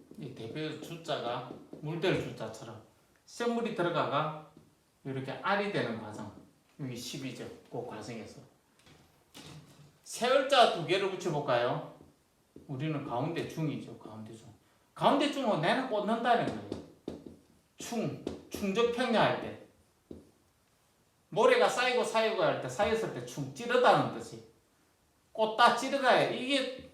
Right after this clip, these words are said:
신곤태 의미를 계속해서 확장해요. 가운데 중자는. 결국에는 이 겹치다 할 때 이 중자도,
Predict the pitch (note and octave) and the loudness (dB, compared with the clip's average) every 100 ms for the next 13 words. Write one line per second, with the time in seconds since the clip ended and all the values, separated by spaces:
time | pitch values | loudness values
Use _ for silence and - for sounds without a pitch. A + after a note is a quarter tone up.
0 | _ - - C4 D#4+ C4+ A3 G3 G3+ F#3+ | _ -10 -4 4 4 4 2 2 -2 -6
1 | - - A#3 B3+ - A#3 C4+ A#3 C3 - | -10 -12 -10 -8 -8 -6 -2 0 0 -2
2 | C3+ D#3+ D3+ C3 B2+ A#2 G#2+ G2 - - | 0 0 0 -4 -6 -6 -8 -10 -18 -20
3 | _ - - A#3+ B3+ C4 A3 F#3 E3 D#4 | _ -20 -18 -10 -8 -4 -4 -6 -4 -2
4 | E4+ - G#3+ E3+ C#3 B2+ B2+ C3 - A3+ | -2 0 4 4 4 -2 -2 -4 -2 -2
5 | - F3+ - G#2 - | 2 2 0 -6 -12